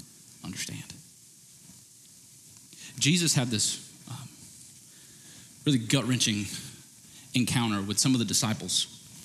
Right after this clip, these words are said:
not of his own disciples, he had plenty of those, but some of the disciples of his cousin, John, John the Baptist. If you got a Bible, I want you to see this. If you can get this story, I believe you will have faith that can sustain you through nearly anything that will happen in this life.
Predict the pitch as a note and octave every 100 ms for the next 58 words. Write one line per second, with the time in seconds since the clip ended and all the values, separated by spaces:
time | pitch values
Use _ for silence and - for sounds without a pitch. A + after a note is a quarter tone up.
0 | - - - B2 F3+ C#3+ C3+ B2 A2+ -
1 | D#2+ - - B2+ - A2+ G2+ F2 E2+ -
2 | - - C#3 F3+ F#3+ D#3+ C#3 A2+ A2+ -
3 | A#2+ - - G3 - - - - - -
4 | - - - - - - B2 F#2+ - -
5 | - - - - G#2 F#2 G2+ D#2 - -
6 | - - - - - - - - G#3 E3
7 | B2 F#2+ C3 F#3 D#3 C3+ G2+ D#2+ D2 -
8 | F#3+ G3 D3 D3+ D3 D3 D3 D3 D3 -
9 | D#3+ C#3 C3+ B2+ C3 D3 B2 B2+ A2+ -
10 | - - - C#3+ C#3 G2 G2+ A#2+ B2+ -
11 | B2+ B2 A2 A#2+ B2+ F3+ F#3+ D3 C3 A2+
12 | A2+ - G2+ - F#2 F2 - - -